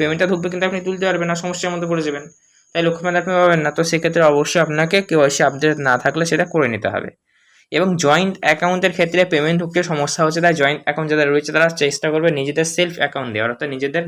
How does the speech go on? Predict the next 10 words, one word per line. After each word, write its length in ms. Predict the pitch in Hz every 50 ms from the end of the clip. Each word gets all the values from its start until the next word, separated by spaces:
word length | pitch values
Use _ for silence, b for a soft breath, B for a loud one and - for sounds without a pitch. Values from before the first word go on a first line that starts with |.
| 147
নিজেদের 280 | 131 127 143 143 147 151 143
অ্যাকাউন্ট 240 | 131 - 131 127 123
দেওয়ার 140 | 131 135 135 -
চেষ্টা 200 | 120 - - - -
করবে, 220 | - - - _ _ _ _ _ b b b b b b b b b
এটা 100 | 120 123 123
কিন্তু 140 | 120 156 180 170
বলা 140 | 156 135 117 113
হয়েছে। 240 | 101 - - - - - _ _ _ _ _ _ _ _ -
পাশাপাশি 360 | 135 135 - 170 170 170 196